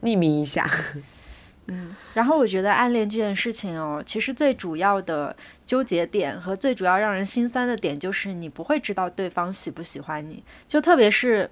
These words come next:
Speaker 2: 没有摊到台面上的这种暗恋，就全部都是自己一个人心理活动的时候，你是很难去推断对方对你的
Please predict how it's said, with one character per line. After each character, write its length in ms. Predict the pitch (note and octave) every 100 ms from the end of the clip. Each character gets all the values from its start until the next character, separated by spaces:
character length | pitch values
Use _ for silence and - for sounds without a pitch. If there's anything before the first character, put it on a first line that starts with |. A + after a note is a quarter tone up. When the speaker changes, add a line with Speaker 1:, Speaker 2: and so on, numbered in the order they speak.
| _
Speaker 2:
没 260 | F#3+ F#3+ A#3+
有 220 | A#3+ F3
摊 300 | - A#3 A#3
到 140 | A#3+
台 240 | G#3 - D#3+
面 220 | G#3+ A3+
上 180 | G3+ E3+
的 100 | E3
这 80 | F3
种 120 | D3+
暗 240 | E3 E3
恋， 180 | D#3+ C#3+
就 100 | G3+
全 240 | G3 F3+
部 60 | G3
都 140 | C4
是 100 | C4+
自 160 | B3 A3+
己 180 | F#3+ E3
一 60 |
个 80 | F3
人 180 | F#3+ F#3
心 220 | F#3+ A#3+
理 80 | G#3
活 180 | D#3+ E3
动 200 | F#3 F3+
的 100 | D#3+
时 160 | -
候， 100 | E3 - - -
你 100 | -
是 100 | F#3+
很 280 | D#4+ A3+ F#3
难 200 | D#3+ D#3+
去 200 | G3 D4
推 320 | - C4 B3
断 260 | B3 A#3+ F#3+
对 180 | A3 G#3
方 280 | G#3 G#3
对 180 | G#3 A3+
你 160 | F#3+ D#3+
的 240 | D3+ D3+